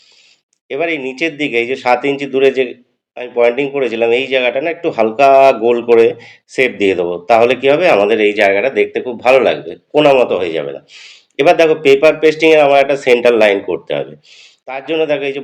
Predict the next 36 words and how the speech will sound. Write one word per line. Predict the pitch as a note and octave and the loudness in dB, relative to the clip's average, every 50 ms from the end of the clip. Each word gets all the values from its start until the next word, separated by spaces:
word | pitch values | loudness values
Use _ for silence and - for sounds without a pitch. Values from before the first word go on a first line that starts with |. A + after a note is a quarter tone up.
| A#2+ - | -6 0
ভাঁজ | G#2+ A#2+ C3+ C3+ - | 2 2 2 0 0
করেছিলাম, | - D#3 D#3 D3+ D#3 D3 B2+ A2+ A2+ | 2 2 2 4 2 2 2 2 2
ভাঁজের | A2 A2 A#2 B2 C#3 C3 | 2 0 2 2 2 2
এই | C3+ C3+ C3 B2+ | 2 0 0 0
জায়গাটায় | C3 B2+ A#2+ B2 A#2+ C3 B2+ A2+ | 0 0 0 0 0 0 0 0
আমি | G#2+ A2+ | 0 0
একটা | A2+ A2 C#3 C3+ - | -2 -2 -4 0 0
কাটমার্ক | A#2+ G#2 - - G#2 G#2 F#2+ E2+ | 0 0 0 0 0 0 0 0
দিয়ে | D#2+ E2 D2+ C#2 D2+ | -4 -8 -8 -8 -10
দেবো। | C#2+ C#2 C#2 _ _ _ _ _ _ _ _ _ _ _ _ _ _ _ _ _ _ _ _ _ _ _ - | -10 -12 -12 _ _ _ _ _ _ _ _ _ _ _ _ _ _ _ _ _ _ _ _ _ _ _ -10
এই | C3+ C#3+ C#3 - F#2+ | -10 -10 -8 -4 -2
কাটমার্কটা | G2+ A2 - - D3+ E3+ E3+ E3+ F3+ F3 - - | -2 -2 -2 -2 -2 -2 0 2 0 -2 0 2
দেওয়ার | G#2 G#2+ B2 D3+ D#3+ D#3 D#3 | 2 2 2 2 0 0 -2
পরে | C#3+ A#2+ G#2+ G#2+ A2+ A2+ | -2 -2 -2 -4 -6 -8
উপরের | A#2 A#2 C#3+ D#3 E3+ E3+ D#3 | -8 0 0 2 2 2 0
যে | D3+ E3 D3+ D3 | 0 -2 0 2
কাটমার্কটা | C#3 C3 - - C#3+ C#3+ C#3+ C#3 - D3+ C#3 A#2 | 0 0 0 0 0 0 0 2 0 2 4 4
আছে | G#2 - - C3 | 2 2 0 0
আর | C#3 A#2 A2 | 2 2 2
এই | A#2 A2+ A2+ | 0 0 -2
নিচের | A#2 A2+ A2+ D#3 D3+ C#3+ | -6 -4 0 0 0 2
কাটমার্কটা, | - B2 A2 - - G#2+ A2+ A#2 - - G#2 G#2 | 2 0 0 0 0 -2 -2 -2 0 0 -2 -2
দুটোকে | G#2+ G2+ G#2 A#2 B2+ C3 - - | 0 -2 -4 -2 -4 -4 -2 0
পয়েন্ট | A2 G#2 A#2 C3+ C3+ C3 | 2 2 2 0 0 -2
করে | D3 D3 C#3+ C3 | 0 0 0 2
নিয়ে | A#2+ B2+ A#2+ G#2 G#2 A2 | 2 2 2 2 0 0
এইভাবে | G#2 A#2 D#3+ D#3 C#3 C3 B2 A2 G2+ A2 - - - _ _ _ _ _ _ _ _ | 0 -2 -4 -4 -2 0 0 2 2 0 -2 -4 -6 _ _ _ _ _ _ _ _
স্কেলটা | - - - A#2+ A#2 A#2 A2 C#3 C#3 | -18 -8 -4 -2 -2 -2 0 0 0
রেখে | A#2+ A2 A2 G#2+ - B2 A#2+ A2+ A#2 G#3 B3 B3 - - _ _ _ - | 0 0 -2 -4 -2 0 2 2 2 0 -2 -6 -10 -20 _ _ _ -6
এখান | G#2 G#2 - A2 A2 G#2 | -6 -6 -2 0 0 0
দিয়ে | A2+ A#2 - | 2 0 0
একটা | - G3 | -2 -4
স্ট্রেট | G3+ - - A#2+ A#2 A2+ - | -6 -6 -4 -2 -2 -2 0
লাইন | G2+ G2 F#2+ F#2 F2 | -2 -2 -2 -2 -4
করে | F#2+ F2 E2 D#2 | -6 -6 -6 -6
দেবো। | D2 D2 D2+ | -6 -8 -12